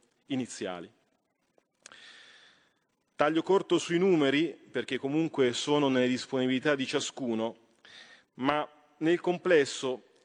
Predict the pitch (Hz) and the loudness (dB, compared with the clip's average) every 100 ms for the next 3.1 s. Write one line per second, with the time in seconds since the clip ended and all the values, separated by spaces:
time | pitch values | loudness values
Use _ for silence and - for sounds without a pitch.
0 | _ _ _ 131 120 120 123 139 139 139 | _ _ _ -4 0 0 2 2 0 0
1 | 175 160 156 156 143 156 160 135 135 123 | 2 2 2 0 0 2 2 2 -2 -2
2 | 120 123 160 147 143 139 131 180 160 185 | -2 -4 -2 0 0 -2 -4 -6 -4 -6